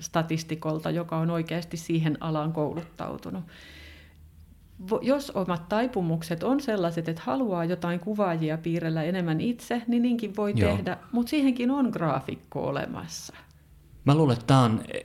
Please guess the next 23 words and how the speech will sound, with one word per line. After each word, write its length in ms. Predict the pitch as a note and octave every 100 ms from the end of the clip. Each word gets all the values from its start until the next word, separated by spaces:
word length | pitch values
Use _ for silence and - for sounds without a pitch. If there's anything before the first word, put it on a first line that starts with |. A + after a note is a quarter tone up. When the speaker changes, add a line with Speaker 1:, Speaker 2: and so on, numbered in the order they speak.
| -
Speaker 2:
erittäin 540 | C3 A2 - E2+ D#2
tärkeä 400 | F2 E2+ - D#2+
tieto, 440 | - E2+ D#2+ E2+ E2
että, 220 | - -
että 120 | -
kaikkea 420 | - A#2 A#2 F2+ F2
ei 180 | G2
tarvii 540 | F#2 D#2+ D#2+ D#2+ - - - -
osata 340 | E2 - D#2+ -
itse. 320 | - - - - - - - - - - - - -
Ja 80 | G2
kaikessa 360 | G#2+ F#2+ E2 E2+
ei 80 |
tarvii 280 | D#2+ D2 C#2
olla 120 | C#2 -
täydellinen. 500 | - - - - - - - -
Speaker 1:
Nimenomaan. 720 | F#3 F3 E3 D#3+ D#3+ E3 F3+ E3 - _ _ _ _ _ _ _ _ _ _ _ _ _ - - -
Speaker 2:
Rahoitus 680 | C3+ D#3 C#3 G2 - - -
on, 340 | A2 F#2+ F#2 - - - - - - - - - -
se 200 | - C3+
on 120 | C3 B2
iso 220 | B2 F2
juttu. 360 | - - -